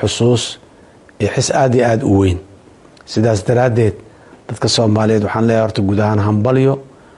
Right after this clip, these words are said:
ee, Ciidda Carafa. Waxaan leeyahay dembigeenna Allah dhaafo, dembiga, ee, waalidiinteenna Allah dhaafo.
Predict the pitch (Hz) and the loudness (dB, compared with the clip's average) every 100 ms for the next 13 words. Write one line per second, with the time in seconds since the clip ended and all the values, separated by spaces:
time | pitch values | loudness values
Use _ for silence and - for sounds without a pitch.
0 | - _ _ - 107 107 104 110 117 104 | -20 _ _ -4 0 0 0 0 0 0
1 | 104 104 - 147 143 - - - - - | 0 -2 -2 -4 -4 -16 -20 -20 -20 -20
2 | _ - 110 107 113 104 107 101 120 117 | _ -8 -2 0 2 2 0 0 0 2
3 | 107 110 107 104 110 113 113 113 107 139 | 2 2 2 2 0 0 0 0 0 -4
4 | - - - _ - - _ - - 101 | -4 -14 -20 _ -20 -20 _ -20 -12 -2
5 | 123 120 110 104 107 107 - - 107 107 | 0 2 2 2 0 -2 -10 -6 -2 0
6 | 104 104 107 110 107 113 127 120 107 104 | 2 2 2 2 2 2 0 0 0 0
7 | 104 104 98 98 - 127 | 0 0 0 -2 -4 -6